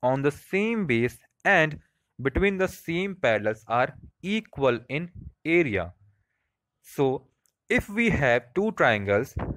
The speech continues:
that are on the same base and between the same parallels,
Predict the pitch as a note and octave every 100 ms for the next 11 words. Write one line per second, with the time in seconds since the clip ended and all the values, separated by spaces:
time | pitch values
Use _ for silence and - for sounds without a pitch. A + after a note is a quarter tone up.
0 | - A#2 E3 G3 - A2+ A2+ - - A2+
1 | A2+ - E3+ F#3+ G3 A#2 G#2+ - - A#2
2 | A2 A2 G#2 A2 - F3 G3+ F#3 G#2+ G2
3 | G2+ D3